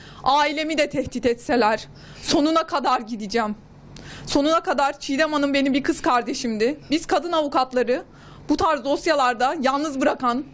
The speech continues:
tecavüzle, öldürmekle tehdit eden bütün bu zihniyete karşı devletimin yüce adaletine güveniyorum. Ve sonuna kadar yanımızda olacağını bildiğim için mücadele ediyorum. Arkalarında kim olursa olsun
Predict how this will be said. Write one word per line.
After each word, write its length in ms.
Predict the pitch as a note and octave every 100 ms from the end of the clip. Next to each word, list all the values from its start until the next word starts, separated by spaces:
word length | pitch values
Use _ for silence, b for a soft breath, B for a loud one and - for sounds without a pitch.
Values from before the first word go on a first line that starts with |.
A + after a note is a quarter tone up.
| -
tecavüzle, 880 | B3 C#4 C#4 D4 C4 B3 A#3+ B3 -
öldürmekle 640 | C4 B3+ C#4+ D4+ D#4 C4+
tehdit 320 | C4+ C4 C#4
eden 260 | B3+ B3+ B3
bütün 280 | C4+ F#4+ D#4+
bu 80 |
zihniyete 460 | C4 D#4 C#4 C4 C4+
karşı 440 | C#4+ B3+ A#3+ B3
devletimin 560 | A#3 D4 C#4+ - C4 C4+
yüce 200 | B3+ D#4
adaletine 540 | C#4+ C4+ B3 B3 C4
güveniyorum. 640 | A#3 A#3+ B3 C4 A#3+ A#3 D4+ - B B B B3
Ve 140 | C#4+
sonuna 360 | - C#4 D4 D4+
kadar 260 | D#4 C4+
yanımızda 440 | B3+ C4 B3+ A#3 C#4
olacağını 480 | B3+ A#3 B3 B3
bildiğim 340 | A#3 B3 C#4+ C#4
için 360 | B3+ C4 D#4+ - B B B
mücadele 520 | A#3+ C#4 C4+ C4+ C4
ediyorum. 340 | A#3+ A#3 A3 G#3+
Arkalarında 640 | B3+ C#4 - D4 D4 C#4+
kim 180 | C#4 F4+
olursa 340 | D4 B3+ B3 A#3+
olsun 380 | B3 B3 D4+